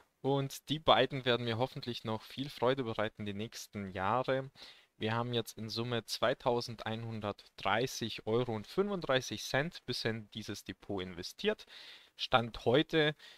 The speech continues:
ähm, ist es auch schon ein kleines bisschen gewachsen. Das heißt, wir haben jetzt einen Depotwert von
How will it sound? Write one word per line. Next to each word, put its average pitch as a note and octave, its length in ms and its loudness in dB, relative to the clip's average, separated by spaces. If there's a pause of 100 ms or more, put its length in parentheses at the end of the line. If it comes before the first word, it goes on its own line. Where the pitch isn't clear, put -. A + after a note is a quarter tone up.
(180)
ähm, A#2 360 -2
ist - 180 -6
es C3 140 -2
auch A2+ 80 2
schon A2 160 -4
ein G#2 40 -10
kleines F#3+ 360 0
bisschen A2 280 -2
gewachsen. A2 380 -4
Das G#2+ 160 -6
heißt, G#2 160 -2
wir G2+ 60 0
haben G2+ 100 -2
jetzt - 240 -8
einen F#2+ 100 -10
Depotwert A#2+ 640 -4
von F#2+ 280 -4